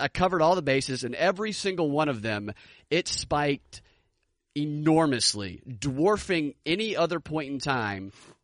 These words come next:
this week over the past fifteen years, the term World War Three. So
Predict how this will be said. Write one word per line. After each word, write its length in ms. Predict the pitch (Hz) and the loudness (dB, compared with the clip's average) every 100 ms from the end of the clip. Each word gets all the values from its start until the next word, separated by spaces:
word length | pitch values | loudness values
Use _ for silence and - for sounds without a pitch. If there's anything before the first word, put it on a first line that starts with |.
| _ | _
this 320 | 117 160 175 147 | -4 0 0 0
week 420 | 147 113 - - _ _ | -2 -2 -6 -20 _ _
over 160 | 131 131 | -4 -4
the 80 | 123 | -2
past 300 | 127 113 - | -2 -2 -4
fifteen 340 | 113 120 104 | -6 -6 -6
years, 400 | 101 85 - - - - | -8 -10 -12 -16 -18 -8
the 240 | 117 123 | -2 -2
term 380 | - 143 120 110 | 0 0 0 0
World 240 | 131 135 | 0 2
War 140 | 131 127 | 0 -2
Three. 280 | 113 98 | -4 -6
So 280 | 95 117 113 | -4 -4 -6